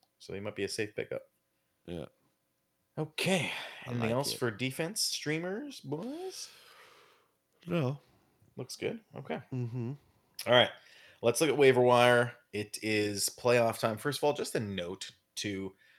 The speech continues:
Speaker 1: uh, hopefully you're on Sleeper, all our listeners. Um, we, we love it. And Sleeper has consolation brackets and the dreaded toilet bowl. So there's incentive to play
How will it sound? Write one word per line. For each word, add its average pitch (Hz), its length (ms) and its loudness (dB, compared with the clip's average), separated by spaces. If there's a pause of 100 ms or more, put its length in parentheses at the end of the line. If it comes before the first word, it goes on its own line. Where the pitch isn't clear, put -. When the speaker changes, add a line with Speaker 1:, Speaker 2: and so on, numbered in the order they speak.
(340)
Speaker 1:
uh, - 160 -12
hopefully 180 380 0
you're 113 280 2
on 101 300 -4
Sleeper, 117 500 -6 (120)
all 95 160 -6
our 95 120 -6
listeners. 101 800 -4
Um, 87 580 -8 (180)
we, 98 280 -12
we 101 120 -10
love 90 240 -6
it. 92 100 -4 (260)
And 90 380 -8
Sleeper - 300 -6
has 101 180 -4
consolation 92 540 -6
brackets 90 480 -4
and 87 220 -12 (280)
the 95 80 -8
dreaded 92 420 -4
toilet 95 380 -4
bowl. 87 320 -6 (320)
So - 140 -10
there's 101 160 -2
incentive 139 560 0
to 101 80 -4
play 95 460 -2